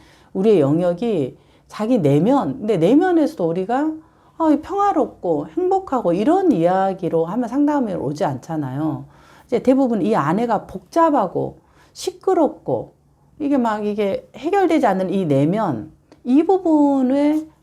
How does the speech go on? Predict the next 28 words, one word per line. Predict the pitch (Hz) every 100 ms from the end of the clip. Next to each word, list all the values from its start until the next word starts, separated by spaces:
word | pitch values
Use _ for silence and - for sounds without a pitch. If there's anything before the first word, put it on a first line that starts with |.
| _
것을 | 175 175 190
우리가 | 147 170 156
다루는 | - 180 196
게 | 165
심리 | 160 262 254
상담이에요. | 247 254 233 180 135 131 139 - _ _ _ -
근데 | 285
이제 | 247 190
이 | 208 269 302
부분을 | 196 202 214 254 247 143 135 - _ _ -
내담자가, | 170 240 262 233 190 226 247 285 302 320 277
"아, | 262
제가 | 262 254
이렇게 | 226 -
너무 | 160 147 190 208 226 233 175 151 160 - _ _ _ _ _ _ _
제가 | - 214
또래에 | 220 349 381 302
비해 | 254
생각이 | 277 330 339 247
많은 | 156 143 190 285
것 | 339
같아요." | 269 - 208 190 185
이렇게 | 185 277 285 185
이제 | 175
왔는데 | 135 123 147 208 196 165
이게 | 190
자발적으로 | 175 143 180 240 240 180 170 156 -
오고 | 143 147 151 185 220 233 127 -